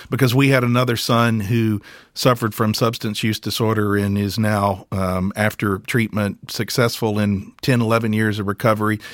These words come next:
I've had my own journey. We've had a daughter who's turned her life around, um, through a battle with eating disorder, and it's much like what you're talking about, Alexis, facing the challenges, but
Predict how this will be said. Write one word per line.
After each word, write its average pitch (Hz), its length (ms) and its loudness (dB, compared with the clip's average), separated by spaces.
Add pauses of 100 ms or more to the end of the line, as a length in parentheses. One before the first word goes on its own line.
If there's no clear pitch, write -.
(160)
I've 117 160 2
had 120 220 2
my 113 160 2
own 117 280 2
journey. 107 360 2
We've 101 200 -2
had 113 120 2
a 107 60 0
daughter 110 440 2
who's 107 280 -2 (460)
turned 131 240 4
her 127 160 4
life 120 320 4
around, 113 640 2
um, 110 640 2
through 110 360 0 (240)
a 107 60 -4
battle 117 320 4
with 110 160 0
eating 143 300 2
disorder, 110 500 0
and 117 140 2
it's 117 160 -2
much 131 260 2
like 120 240 -2
what 113 180 0
you're 123 120 0
talking 104 360 0
about, 92 220 0
Alexis, 95 500 -4 (300)
facing 143 600 2
the 107 100 -2
challenges, 120 720 2
but 113 180 0